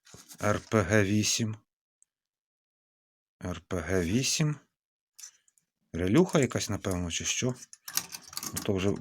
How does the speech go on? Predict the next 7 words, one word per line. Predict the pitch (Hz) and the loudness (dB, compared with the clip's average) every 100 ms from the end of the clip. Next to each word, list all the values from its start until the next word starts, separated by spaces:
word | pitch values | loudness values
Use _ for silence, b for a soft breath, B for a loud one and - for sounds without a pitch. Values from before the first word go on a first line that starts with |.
| - - | -10 -16
може, | - - 65 104 95 95 | -12 -10 -6 -4 -2 0
це | 107 | 2
зараз | 92 104 98 | 6 8 8
я | 98 | 6
її | 95 92 | 2 -2
підніму, | - 107 107 113 107 | -2 0 6 6 6
подивимося. | 98 87 82 - - | 4 2 2 -2 -6